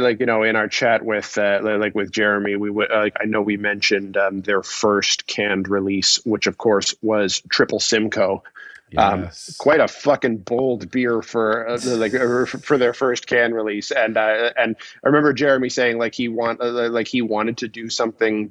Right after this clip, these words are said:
Speaker 1: bi-, like, big and bold that would, uh, li-, like, that would kind of hold up in cans really well. Um, and yeah, like, that was a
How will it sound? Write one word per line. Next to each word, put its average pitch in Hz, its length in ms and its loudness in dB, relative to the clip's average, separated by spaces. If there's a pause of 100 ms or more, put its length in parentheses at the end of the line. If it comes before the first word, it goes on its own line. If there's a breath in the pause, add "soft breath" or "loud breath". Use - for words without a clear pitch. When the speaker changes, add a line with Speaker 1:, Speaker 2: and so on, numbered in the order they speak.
Speaker 1:
bi-, 123 120 0
like, 110 280 0
big 107 220 0
and 107 180 -2
bold 101 380 0 (120)
that 104 220 2
would, 104 360 -2
uh, 98 200 4 (100)
li-, 110 140 2
like, 104 240 -2 (140)
that 107 160 2
would 104 140 -8
kind 104 200 -2
of 87 100 -4
hold 104 320 0
up 101 220 0
in 98 160 -2
cans 98 460 -2
really 101 260 -2
well. 101 420 2 (520 loud breath)
Um, 101 460 0 (440)
and 92 420 -2 (140)
yeah, 113 320 2
like, 107 220 0
that 127 320 4
was 117 500 -2 (180)
a 104 300 -8